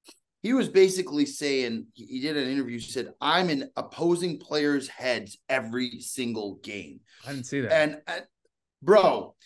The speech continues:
Speaker 1: he goes, "I know every single night guys are thinking about me," Brooks told The Athletic. Uh, "It's in their minds before the game even starts." Bro, let me tell you something, okay?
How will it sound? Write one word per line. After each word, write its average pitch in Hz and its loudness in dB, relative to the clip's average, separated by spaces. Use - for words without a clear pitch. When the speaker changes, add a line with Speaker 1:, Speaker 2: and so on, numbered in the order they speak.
Speaker 1:
he 185 -6
goes, 170 6
"I 208 4
know 208 6
every 190 0
single 196 0
night 151 -2
guys 165 4
are 151 -14
thinking 170 -2
about 123 -2
me," 113 -8
Brooks 127 0
told 123 0
The 113 2
Athletic. 110 -4
Uh, 113 -2
"It's 147 -2
in 208 8
their 208 6
minds 165 2
before 151 -2
the 135 -2
game 135 2
even 123 -4
starts." 110 -6
Bro, 370 6
let 440 6
me 403 6
tell 190 4
you 135 -2
something, 120 -2
okay? 185 2